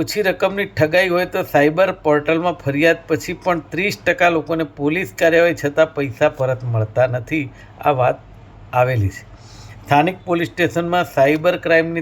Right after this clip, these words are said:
તપાસ પૂર્ણ રૂપે થઈ શકતી નથી અને ઈ ચીટિંગમાં ત્વરિત પૈસા પરત ન મળે તો તપાસ સ્થાનિક પોલીસને આપવામાં આવે છે. આવી બધી વાતો છે. ગુજરાતમાં પાંચ લાખથી ઓછા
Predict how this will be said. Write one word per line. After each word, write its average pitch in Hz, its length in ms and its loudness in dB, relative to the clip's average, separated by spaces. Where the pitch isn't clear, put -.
તપાસ 147 400 2
પૂર્ણ 180 340 0
રૂપે 151 260 -2
થઈ 143 260 0
શકતી 147 400 -6
નથી 147 400 4
અને 147 180 0
ઈ 208 100 -4
ચીટિંગમાં 165 600 0
ત્વરિત 160 340 0
પૈસા 160 380 2
પરત 156 280 0
ન 139 100 0
મળે 156 220 4
તો 143 120 -2
તપાસ 135 420 2
સ્થાનિક 135 560 -2
પોલીસને 131 440 -4
આપવામાં 123 500 -2
આવે 127 180 2
છે. - 60 -20
આવી 220 200 4
બધી 247 180 -2
વાતો 143 360 2
છે. 170 140 4
ગુજરાતમાં 196 560 2
પાંચ 185 280 0
લાખથી 175 380 -4
ઓછા 180 200 0